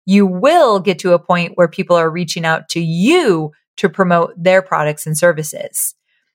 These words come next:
So if you're just getting started in your business, this might not come right away. Like, you're actually looking for people to promote. Like, "Can I promote your digital course? Can I promote your software?" But if you're in a more advanced stage of your business,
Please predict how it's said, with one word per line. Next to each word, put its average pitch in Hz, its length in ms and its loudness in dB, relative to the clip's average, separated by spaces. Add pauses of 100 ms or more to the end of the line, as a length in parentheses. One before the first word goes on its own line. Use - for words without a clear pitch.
So 247 100 0
if 226 100 0
you're 240 100 -2
just 311 260 -4
getting 226 200 0
started 294 380 0
in 214 140 0
your 190 100 2
business, 170 560 -2
this 247 300 -2
might 208 200 -2
not 175 220 -4
come 165 240 -2
right 156 160 0
away. 160 560 -2
Like, 170 180 -2
you're 180 160 4
actually 175 640 -2 (240)
looking 190 560 0
for 185 260 0
people 180 440 2 (140)
to 160 440 0 (480)
promote. 202 460 2
Like, 139 200 -2
"Can 202 200 -2
I 196 100 0
promote 196 380 0
your 190 100 2
digital 190 400 2
course? 190 340 0
Can 180 140 -2
I 175 120 0
promote 175 300 -2
your 170 120 -6
software?" - 560 -4 (720)
But 208 400 -2 (420)
if 190 140 -4
you're 214 180 2
in 208 120 -2
a 202 40 -2
more 190 260 0
advanced 190 520 -4
stage 180 220 -2
of 165 80 -10
your 170 100 -2
business, 180 480 -2